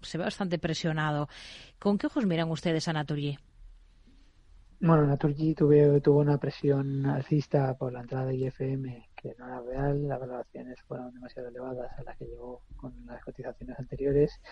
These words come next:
Speaker 2: y la verdad es que ahora está, pues, eh, creo que en su valoración justa, cotizando, pues, múltiplos parecidos a lo, lo resto de sus competidores, como son Endesa o Iberdrola.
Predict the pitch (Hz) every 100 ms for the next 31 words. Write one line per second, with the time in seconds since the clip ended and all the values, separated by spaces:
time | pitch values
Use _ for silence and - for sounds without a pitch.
0 | - - - - - 147 143 139 139 139
1 | 139 - 160 151 151 143 135 139 139 131
2 | 127 123 123 123 - 139 139 135 - 131
3 | 127 123 120 135 - 143 - 143 139 135
4 | 135 127 131 131 131 127 131 - - 127
5 | 127 123 - 131 - 123 123 123 - 127
6 | 123 - 123 123 120 120 - - 120 123
7 | 123 123 123 - - 123 117 113 120 127
8 | 113 113 110 113 110